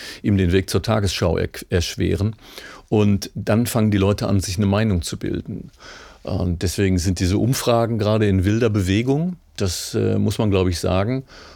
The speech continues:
Und deswegen ist es auch so schwer, irgendeine Prognose zu treffen. Die Parteienlandschaft hat sich sehr verändert. Wir hatten ja auch zwei große Volksparteien, S P D und C D U, C S U, die lang, jahrzehntelang weitgehend das, äh, Spielfeld dominiert haben.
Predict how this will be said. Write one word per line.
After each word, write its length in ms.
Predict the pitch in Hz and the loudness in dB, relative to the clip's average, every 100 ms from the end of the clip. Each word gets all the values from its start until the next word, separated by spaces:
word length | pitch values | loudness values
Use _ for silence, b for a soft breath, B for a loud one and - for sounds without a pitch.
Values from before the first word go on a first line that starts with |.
| B | B
Und 380 | - 101 98 92 | -2 2 2 0
deswegen 280 | 98 110 110 | 0 2 2
ist 100 | 101 | 2
es 80 | |
auch 100 | 107 | 0
so 140 | 87 101 | -2 -2
schwer, 460 | - - 101 113 | -4 0 2 4
irgendeine 360 | 110 107 107 98 | 4 2 2 0
Prognose 540 | 90 107 104 113 90 | 0 -2 0 0 0
zu 120 | - 104 | -4 -8
treffen. 480 | - 92 - 101 - B B | -8 -8 -6 -10 -10 B B
Die 40 | |
Parteienlandschaft 680 | - 113 113 120 123 113 120 | -6 -2 2 2 2 0 -2
hat 100 | 117 | -4
sich 160 | 107 101 | -4 -2
sehr 160 | - 117 | 0 0
verändert. 640 | 113 104 110 127 131 - B B B | 0 0 0 0 -2 -8 B B B
Wir 120 | - 101 | -2 0
hatten 140 | 110 | 2
ja 100 | 98 | 2
auch 100 | 98 | 2
zwei 300 | - 107 104 | -2 0 0
große 400 | 104 101 113 110 | 0 0 0 0
Volksparteien, 720 | - 110 - 120 - 117 113 | -2 -2 -2 -4 -2 0 0
S 180 | - 101 | -2 -2
P 140 | - | -2
D 320 | 92 98 113 113 | 0 2 2 2
und 120 | 95 | 0
C 140 | - | 0
D 140 | 101 101 | 0 0
U, 120 | 104 | 0
C 220 | 101 107 | -2 0
S 220 | - 107 | 0 -2
U, 260 | - 117 117 B B B - | -2 0 -2 B B B -2
die 440 | 104 101 101 101 90 90 | 2 4 4 2 0 -4
lang, 460 | - - 95 92 113 | -6 -2 0 2 2
jahrzehntelang 1040 | 113 101 - 120 123 139 110 101 104 104 | 2 2 2 2 2 2 2 4 4 2
weitgehend 580 | 90 92 110 - 107 104 | 2 2 0 0 2 2
das, 320 | 98 90 - | 0 -2 -4
äh, 360 | - 101 95 104 | -2 2 2 -2
Spielfeld 520 | - 113 120 113 92 | -2 0 2 0 0
dominiert 440 | 101 98 98 98 - | 2 2 2 2 0
haben. 340 | 101 107 123 | 0 0 -4